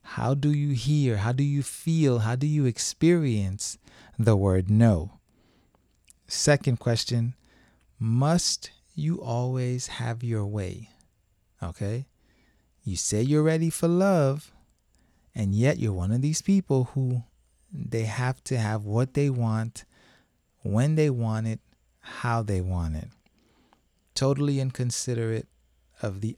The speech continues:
other person or other people in general. And lastly, are you someone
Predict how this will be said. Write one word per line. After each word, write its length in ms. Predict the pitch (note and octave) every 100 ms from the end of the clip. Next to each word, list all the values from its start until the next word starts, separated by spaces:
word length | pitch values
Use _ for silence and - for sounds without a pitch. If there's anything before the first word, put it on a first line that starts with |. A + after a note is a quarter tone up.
| -
other 260 | A2+ A2
person 540 | G#2+ - G2+ - A2 G#2
or 260 | A2+ A2+
other 240 | B2+ B2+ B2+
people 640 | - - F3 - A2+ A2
in 180 | - A2
general. 520 | G#2+ C3 A2+ D#2+ D2+ - _ _ _ _ _ _ _ _ _ -
And 220 | B2 G2+
lastly, 720 | B2 F3 D#3+ - A2+ G#2+ A#2 _ _ _ _ _ _ _ _ _ _ _ _ _ _ _ - -
are 200 | A#2+ C#3
you 180 | C#3+ D3
someone 720 | - - F3+ C3+ E2+ E2+ A#2+